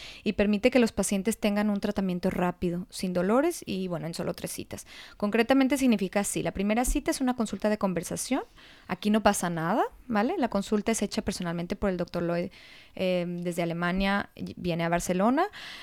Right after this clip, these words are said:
Los pacientes no deben sentarse en un sillón de dentista, donde doctor Loe hace el diagnóstico sin utilizar ningún instrumento, ¿no?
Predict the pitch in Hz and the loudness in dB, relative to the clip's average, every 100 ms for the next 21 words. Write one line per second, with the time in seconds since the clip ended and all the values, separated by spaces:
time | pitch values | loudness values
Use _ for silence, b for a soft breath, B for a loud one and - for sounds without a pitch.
0 | B 214 - 202 220 214 247 240 226 220 | B 0 4 2 4 4 4 6 6 8
1 | 226 240 247 220 202 208 202 196 196 190 | 6 6 4 4 4 4 2 2 2 4
2 | 190 175 - 196 - 339 466 359 214 190 | 2 0 -2 -4 0 -2 0 2 2 2
3 | 185 190 185 - 190 185 208 - 185 - | 0 0 0 0 2 4 2 2 0 0
4 | 202 196 180 175 170 202 247 302 294 240 | 0 0 0 0 0 0 0 -2 0 2
5 | 208 - 185 - 185 185 185 185 - 185 | 2 2 0 0 0 0 0 0 0 -2
6 | 160 156 - 196 294 | -2 -6 -6 -6 -6